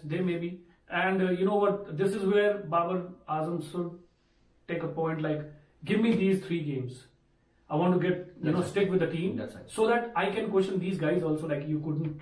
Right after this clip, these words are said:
Speaker 1: perform.
Speaker 2: That's right.
Speaker 1: Right away, giving a captainship and asking him to change every
Speaker 2: Like,
Speaker 1: game,
Speaker 2: one
Speaker 1: every
Speaker 2: more
Speaker 1: team
Speaker 2: Yeah.
Speaker 1: for a match means,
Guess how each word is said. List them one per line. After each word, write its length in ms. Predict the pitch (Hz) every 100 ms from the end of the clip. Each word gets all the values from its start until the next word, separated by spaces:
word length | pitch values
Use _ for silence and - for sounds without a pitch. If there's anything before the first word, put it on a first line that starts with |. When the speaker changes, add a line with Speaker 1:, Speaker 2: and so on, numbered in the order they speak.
| - _ _ _ _ -
Speaker 1:
perform. 440 | 147 165 123 117 - -
Speaker 2:
That's 180 | 110 107
right. 120 | 147
Speaker 1:
Right 240 | 180 208 233
away, 240 | 226 202
giving 260 | 202 208 202
a 100 | 190
captainship 520 | 185 190 185 190 185
and 240 | 170 175
asking 300 | 165 170 185
him 140 | 170 160
to 60 |
change 260 | 151 160 156
every 140 | 147 180
Speaker 2:
Like, 140 | -
Speaker 1:
game, 180 | - -
Speaker 2:
one 160 | 175 226
Speaker 1:
every 180 | 185
Speaker 2:
more 40 | 190
Speaker 1:
team 280 | 180 254 - - - 143
Speaker 2:
Yeah. 220 | 139 - -
Speaker 1:
for 120 | 160
a 60 | 156
match 240 | 147 - - - _ _ _ - - -
means, 360 | 156 156 147